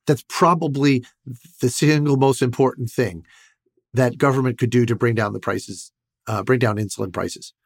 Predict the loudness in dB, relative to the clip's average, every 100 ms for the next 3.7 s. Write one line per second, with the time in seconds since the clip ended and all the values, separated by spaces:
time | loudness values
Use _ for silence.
0 | _ 2 2 4 2 2 2 0 -2 -6
1 | 0 2 2 0 0 0 0 2 4 2
2 | 2 -2 0 -2 0 -2 -4 -6 -2 2
3 | 2 0 -4 -10 -8 -8 -10